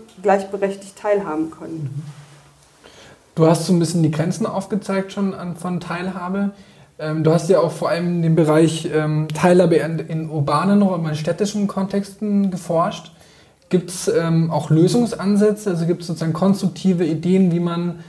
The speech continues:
Speaker 2: äh, ganz konkret, ähm, Teilhabe ermöglichen kann in der Stadt?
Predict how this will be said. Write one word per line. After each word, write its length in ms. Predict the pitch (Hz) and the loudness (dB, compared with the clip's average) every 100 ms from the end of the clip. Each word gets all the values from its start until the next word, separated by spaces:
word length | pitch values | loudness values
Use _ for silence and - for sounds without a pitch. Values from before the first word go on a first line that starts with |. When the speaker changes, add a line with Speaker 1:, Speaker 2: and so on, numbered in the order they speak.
| - - _ | -20 -20 _
Speaker 2:
äh, 160 | 156 156 | -4 0
ganz 240 | 165 - | -2 -2
konkret, 680 | - 156 - 196 190 - - | -2 -2 2 4 2 -2 -8
ähm, 300 | 170 170 165 | -6 -2 -2
Teilhabe 420 | 165 180 175 170 | 0 2 2 4
ermöglichen 560 | 160 156 160 220 208 208 | 2 2 0 0 -2 -2
kann 160 | 208 202 | 0 0
in 100 | 202 | 2
der 120 | 196 | 0
Stadt? 360 | - 196 - | -2 -6 -6